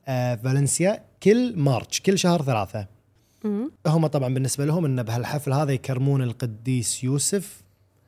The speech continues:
Speaker 1: من قصدهم النبي؟ ولا
Speaker 2: ما أدري.
Speaker 1: ما أدري. المهم، آه، يسوون تماثيل ضخمة نفس اللي توني قلتها.
Speaker 2: مهم.
Speaker 1: باريد.
Speaker 2: مم.
Speaker 1: آه،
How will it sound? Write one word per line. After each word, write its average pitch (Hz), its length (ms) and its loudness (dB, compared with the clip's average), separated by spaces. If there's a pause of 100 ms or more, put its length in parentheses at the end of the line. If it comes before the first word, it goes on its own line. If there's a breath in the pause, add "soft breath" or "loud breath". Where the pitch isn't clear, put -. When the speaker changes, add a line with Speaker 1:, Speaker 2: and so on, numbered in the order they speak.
(1300)
Speaker 1:
من 117 160 -8
قصدهم 107 280 -6
النبي؟ 147 420 -4 (300)
ولا 117 100 -6
Speaker 2:
ما 101 60 -2
أدري. - 180 -6
Speaker 1:
ما 131 100 -2
أدري. 123 200 -4
المهم، 180 340 2 (560 soft breath)
آه، 143 540 2 (380)
يسوون 170 340 4
تماثيل 143 440 2
ضخمة 139 260 0
نفس 147 180 -2
اللي 120 100 -2
توني 107 200 -6
قلتها. 104 280 -8
Speaker 2:
مهم. 226 400 -6
Speaker 1:
باريد. 131 360 0 (920)
Speaker 2:
مم. 202 220 -8
Speaker 1:
آه، 120 580 -4